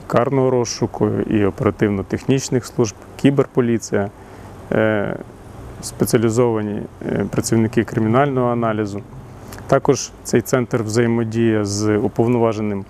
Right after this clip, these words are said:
М В С з питань розшуку безвісті зниклих осіб та іншими громадськими і волонтерськими організаціями.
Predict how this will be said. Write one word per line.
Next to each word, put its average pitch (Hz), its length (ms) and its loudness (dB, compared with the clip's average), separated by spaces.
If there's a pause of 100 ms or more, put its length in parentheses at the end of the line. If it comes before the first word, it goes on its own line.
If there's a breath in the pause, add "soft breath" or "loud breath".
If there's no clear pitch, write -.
(480 loud breath)
М 113 120 4
В 104 80 4
С 139 380 2 (220)
з 127 420 2
питань 123 600 -2
розшуку 123 460 -4
безвісті 113 460 0
зниклих 113 460 0 (400 loud breath)
осіб 120 400 2 (180)
та 120 120 2
іншими 120 560 0 (180)
громадськими 117 680 0 (380)
і 131 40 6
волонтерськими 117 600 2
організаціями. 107 760 -2